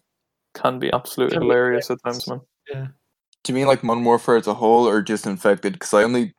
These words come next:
Speaker 1: Oh,
Speaker 3: play
Speaker 1: as a
Speaker 3: Infected.
Speaker 1: whole.
Speaker 2: As a whole.
Speaker 3: Uh,
Speaker 1: So, like,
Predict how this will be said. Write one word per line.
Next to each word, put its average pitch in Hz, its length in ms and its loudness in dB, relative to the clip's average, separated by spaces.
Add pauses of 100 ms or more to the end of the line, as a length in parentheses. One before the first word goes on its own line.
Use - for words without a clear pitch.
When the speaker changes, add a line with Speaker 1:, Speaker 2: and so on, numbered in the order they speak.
(120)
Speaker 1:
Oh, 147 80 6
Speaker 3:
play 147 80 10
Speaker 1:
as 135 100 6
a 131 60 4
Speaker 3:
Infected. 143 160 0
Speaker 1:
whole. 135 240 4 (360)
Speaker 2:
As 175 120 -10
a 151 80 -6
whole. 147 320 -8 (1080)
Speaker 3:
Uh, - 320 -10
Speaker 1:
So, 143 80 -2
like, 131 240 -2